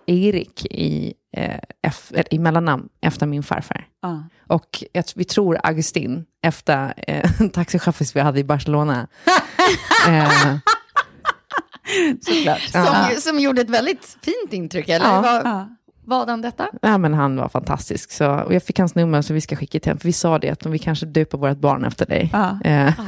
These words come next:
Speaker 3: Ah.
Speaker 1: och då ska jag skicka S M S till honom. Om vi bestämmer oss för att det blir det. Men jag
Speaker 2: Ja.
Speaker 1: tycker det är fint.
Speaker 2: Mm.
Speaker 1: Eh, men nu visar det sig att hennes Sam ska också heta Erik i mellannamn.
Speaker 2: <laughs>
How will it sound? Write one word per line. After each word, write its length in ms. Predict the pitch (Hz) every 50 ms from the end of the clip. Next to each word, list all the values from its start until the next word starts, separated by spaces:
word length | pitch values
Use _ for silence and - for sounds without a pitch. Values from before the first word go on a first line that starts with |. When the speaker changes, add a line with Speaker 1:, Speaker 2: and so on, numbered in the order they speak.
| 175 156 143 - - - -
Speaker 3:
Ah. 200 | 180 180 170 -
Speaker 1:
och 60 | -
då 60 | 151
ska 160 | - - 139
jag 60 | 139
skicka 220 | - 135 - - 143
S 120 | 139 - 156
M 60 | 151
S 80 | 147 - 339
till 80 | - -
honom. 260 | 127 - - 254 294 - - -
Om 260 | - - - 196 196
vi 80 | 170 170
bestämmer 380 | 156 156 - - 147 147 143
oss 100 | 139 135
för 80 | - -
att 40 | -
det 100 | - -
blir 140 | - - -
det. 140 | - - -
Men 80 | - -
jag 100 | 175 175
Speaker 2:
Ja. 40 | -
Speaker 1:
tycker 180 | - - -
det 40 | -
är 40 | -
fint. 340 | - - - - - - - - -
Speaker 2:
Mm. 140 | - 214 202 196 226 - - _
Speaker 1:
Eh, 400 | - 185 175 165 160 156 160 160 - 226
men 140 | 240 254
nu 100 | 277 311
visar 200 | 302 302 254 277
det 60 | 269 247
sig 120 | 269 240
att 120 | 240 -
hennes 400 | - 233 247 240 254 254 247 -
Sam 300 | - 240 226 220 220 220
ska 220 | 208 - - 220 - -
också 280 | - 339 - - 269
heta 200 | 220 180 - -
Erik 420 | - 127 127 120 117 - - - 156
i 40 |
mellannamn. 500 | 139 131 123 123 - - - - - 160 151 _ _ -
Speaker 2:
<laughs> 440 | 208 196 233 240 214 196 208 214